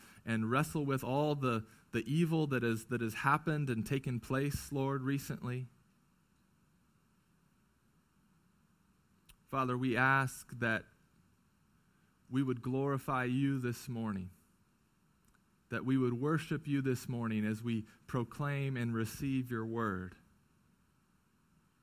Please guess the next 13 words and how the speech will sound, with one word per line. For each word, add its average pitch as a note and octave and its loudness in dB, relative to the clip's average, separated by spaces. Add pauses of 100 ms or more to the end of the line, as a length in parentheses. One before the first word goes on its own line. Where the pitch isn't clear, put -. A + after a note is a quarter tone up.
(120)
that B2+ -2
we C3 4
would B2 4
remember, C3 2
Lord B2 0
Jesus, A#2+ 0 (400)
the A#2 0
sacrifice B2 0
you C3 0
have A2+ -2
made B2 -2
for A2 -4
us F#2+ -4